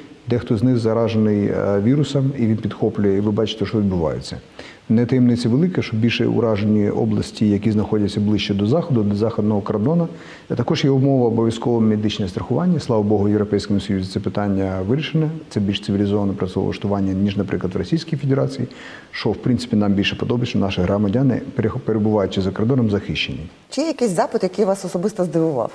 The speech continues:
Speaker 2: на робітників з України?
Speaker 1: Ну, мене, безумовно, здивувало, що в Фінляндію запит на чотирнадцять тисяч людей, п'ятнадцять тисяч людей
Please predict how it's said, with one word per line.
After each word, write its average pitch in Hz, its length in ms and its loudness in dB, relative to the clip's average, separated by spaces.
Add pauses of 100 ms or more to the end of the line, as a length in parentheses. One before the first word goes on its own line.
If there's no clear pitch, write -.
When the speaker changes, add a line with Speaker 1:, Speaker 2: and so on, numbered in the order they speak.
(760)
Speaker 2:
на 151 600 2
робітників 180 460 0
з 143 80 -4
України? 143 380 -6 (260)
Speaker 1:
Ну, 151 160 2
мене, 147 220 4
безумовно, 135 440 4
здивувало, 113 480 4
що - 220 -2
в 101 40 -2
Фінляндію 117 520 2
запит 107 280 -2
на 98 80 2
чотирнадцять 98 500 -2
тисяч - 260 -4
людей, 76 320 -8
п'ятнадцять 90 420 -4
тисяч - 360 -10
людей 135 240 -4